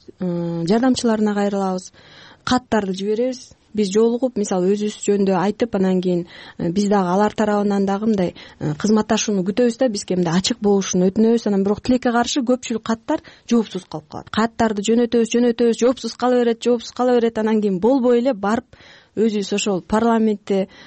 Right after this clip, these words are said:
э, жыйын болуп атканда ошол жерден кайтарып болсо дагы ошолор менен жолугушуп,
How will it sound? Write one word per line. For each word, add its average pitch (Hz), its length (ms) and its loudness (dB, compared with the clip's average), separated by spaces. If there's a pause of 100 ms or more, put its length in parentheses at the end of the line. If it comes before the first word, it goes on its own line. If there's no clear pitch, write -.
(120)
э, 196 120 -4
жыйын 220 380 4
болуп 208 240 0
атканда 196 300 -2
ошол 196 200 -2
жерден 175 280 -2
кайтарып 220 580 0
болсо 196 280 -2
дагы 196 280 0
ошолор 190 320 0
менен 175 180 0
жолугушуп, 208 520 2